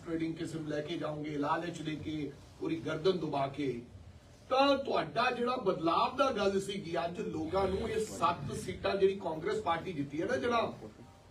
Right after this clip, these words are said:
ਬਦਲਾਵ ਤੇ ਬਾਨਵੇਂ ਸੀਟਾਂ ਝਾੜੂ ਜਿੱਤਿਆ ਸੀਗਾ, ਬਾਨਵੇਂ ਬਦਲਾਵ ਦੇ ਨਾਅਰੇ ਤੇ, ਕਿ ਸ਼ਾਇਦ ਇਹ ਕੋਈ ਨਵੀਂ ਕਿਸਮ ਦੀ ਪਾਰਟੀ ਹੈ, ਸ਼ਾਇਦ ਕੋਈ ਇਨਕਲਾਬ ਜਾਂ ਬਦਲਾਵ ਆਏਗਾ। ਬਾਬਾ ਸਾਹਿਬ ਅੰਬੇਦਕਰ ਦੀ ਫੋਟੋ ਲਾਉਂਦੇ ਆ, ਭਗਤ ਸਿੰਘ ਦੀ ਗੱਲ ਕਰਦੇ ਆ। ਸੋ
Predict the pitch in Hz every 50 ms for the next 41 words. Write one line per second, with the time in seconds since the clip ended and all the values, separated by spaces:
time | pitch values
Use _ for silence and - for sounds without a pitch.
0 | - - - - - 131 156 143 147 151 156 165 175 196 214 208 - - 233 247
1 | 247 - - - 170 175 190 226 254 294 302 277 240 240 240 - - 240 226 226
2 | 226 - - - - - 220 196 - 156 151 147 139 143 - 139 143 - - -
3 | 127 123 120 113 117 165 190 190 185 - 165 135 - - 165 165 170 180 180 180
4 | 175 180 175 170 180 180 180 156 - 123 123 - - - - - - - - 226
5 | 214 - - 190 190 208 226 240 269 277 277 269 233 247 247 - 196 196 185 180
6 | 175 - - 202 196 185 202 196 - 175 170 165 - 180 202 220 208 - - 185
7 | 175 185 185 - - 190 196 190 - - 185 185 165 - 185 180 185 175 170 165
8 | 170 - - 175 170 151 156 143 147 151 156 165 156 147 139 135 127 110 107 113
9 | - - - - 135 135 143 143 151 156 - - 170 165 165 160 147 143 151 147
10 | - - 156 147 156 147 - 143 139 143 147 143 147 143 139 139 147 147 143 139
11 | 139 - - - - - - - 190 - 131 143 135 - 175 175 165 170 151 147
12 | 147 147 143 147 147 135 135 143 143 139 135 139 - - - - - - - -
13 | - - - - - - - 277 285 294 294 294 294